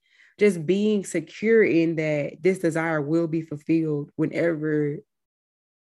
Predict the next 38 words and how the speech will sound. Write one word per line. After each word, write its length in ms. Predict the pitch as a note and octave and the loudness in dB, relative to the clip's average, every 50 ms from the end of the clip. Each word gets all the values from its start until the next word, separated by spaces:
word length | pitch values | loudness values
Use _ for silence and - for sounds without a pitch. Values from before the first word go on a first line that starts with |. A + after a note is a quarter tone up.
| _ _ | _ _
the 200 | D#3+ D#3+ E3+ D#3+ | -4 -2 0 0
Lord 460 | D3+ D#3 E3 D#3+ D#3+ D#3 D3+ D3+ - - | 2 2 4 4 4 2 0 -2 -4 -6
wants 320 | C#3 D3+ D#3 D#3+ F3+ - | -6 -4 -4 -4 -6 -8
it 80 | G3+ G3+ | -10 -8
to 80 | - A3+ | -8 -6
be, 320 | G#3+ A#3 A#3 A#3 A#3+ A#3+ - _ _ - - - _ | -6 -4 -4 -6 -6 -10 -12 _ _ -20 -20 -12 _
um, 180 | - E3+ E3+ D#3+ | -2 0 2 2
whenever 680 | D#3+ D#3+ D#3+ E3 E3+ E3+ D#3+ E3 D#3+ D#3+ D#3 D#3 D#3 D#3 - _ _ _ _ _ | 2 4 4 4 2 2 2 0 0 2 0 0 -4 -6 -10 _ _ _ _ _
the 140 | - D3 F3 D#3 | -2 0 0 2
right 280 | D3 D3+ D#3+ D#3+ D#3 | 2 2 0 0 -2
person 380 | - - E3+ E3+ E3 - E3 D3 | -2 -4 -4 -4 -2 -4 -6 -6
comes 320 | - - E3 D#3 D#3+ D#3 D3+ | -4 -4 -2 -2 -2 -2 0
in, 320 | D#3+ D#3+ F3 F3 F3 - | 0 0 0 0 -2 -2
and 160 | - - D4+ - | -2 -4 -2 0
I 100 | E3 E3+ | -2 0
don't 160 | F3 F3 E3+ | 0 -2 -2
have 160 | E3+ E3 E3 | -4 -6 -6
to 120 | - - D3 | -6 -10 -14
force 400 | - - - F3 F3+ E3+ D3+ - | -14 -6 -2 -2 -2 0 -2 -4
anything. 580 | D#3 D3+ C#3+ D3 - D3+ D3 D3+ D3+ - F3+ - _ _ | -4 -4 -4 -6 -8 -12 -12 -12 -12 -16 -18 -20 _ _
I 120 | D#3+ D#3+ E3 | -2 0 0
don't 140 | E3 E3+ | 0 0
have 200 | E3 E3+ F3 E3+ | 0 -2 -4 -2
to 200 | - E3 D3+ - - _ _ _ _ _ _ _ | -4 -6 -6 -6 -10 _ _ _ _ _ _ _
conversate, 960 | - - F#3+ E3+ E3+ F3+ F3 E3 E3 D#3+ E3 E3+ E3 D#3+ D#3+ D#3 D3+ D3+ D3+ - _ _ | -10 -6 -4 -2 -2 -2 -2 -2 -4 -4 -2 -4 -4 -2 -2 -2 -4 -6 -8 -14 _ _
converse, 460 | - - D3+ D3 D3+ D#3 D3+ D3 C#3+ - | -8 -6 -4 -2 0 0 -2 -2 -4 -8
excuse 280 | - - - F3+ D#3+ | -16 -10 -8 -6 -4
me. 140 | D3 C#3 C#3 - | -4 -6 -6 -2
I 80 | - G#3 | 0 2
don't 160 | B3+ C4+ C4 | 2 4 4
have 160 | D#4+ D#4+ - | 4 2 4
to 100 | - D4 | 4 0
<laughs> 80 | - - - A#3+ - E5 - - | 0 0 4 8 8 8 10 10
converse 140 | - - - | 8 8 6
with 200 | F4 C4+ A3+ B3+ | 6 0 -2 -2
people 500 | - B3 A#3 A#3 - G#3 G3 F#3+ - - - - - - - - - - - _ | -4 -6 -6 -2 -2 -2 -2 -2 -4 -8 -14 -20 -20 -18 -18 -18 -20 -20 -18 _
that 500 | - F3 F#3 F#3+ F#3 F3+ E3+ D#3+ D3+ D3 | -4 0 4 4 6 4 4 0 -2 -8
don't, 500 | C#3+ D#3 D#3+ D#3+ E3 E3+ D#3+ D#3 D#3 D#3 | -8 -6 -4 -4 -2 -2 -2 -4 -6 -8